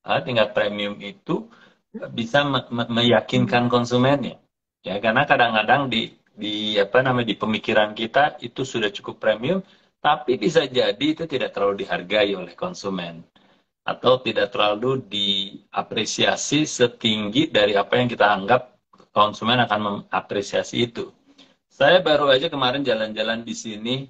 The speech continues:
Speaker 1: melihat produk persis soal kemasan ya, dan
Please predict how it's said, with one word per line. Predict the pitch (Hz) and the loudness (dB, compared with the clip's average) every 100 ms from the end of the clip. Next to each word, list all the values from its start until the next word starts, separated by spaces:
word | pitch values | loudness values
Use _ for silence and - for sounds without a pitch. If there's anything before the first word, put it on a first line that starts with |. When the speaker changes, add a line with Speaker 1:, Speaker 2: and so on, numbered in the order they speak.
| _ _ _ _ - - | _ _ _ _ -18 -10
Speaker 1:
melihat | 101 104 98 - 147 - _ _ _ _ | -6 -4 -2 -2 -4 -6 _ _ _ _
produk | - 123 135 - | 4 4 4 2
persis | 143 - 233 156 | 0 2 2 4
soal | 135 | 4
kemasan | - 123 107 - 120 98 87 | 4 2 2 2 -2 -2 -12
ya, | |
dan | 92 92 98 | -8 -8 -8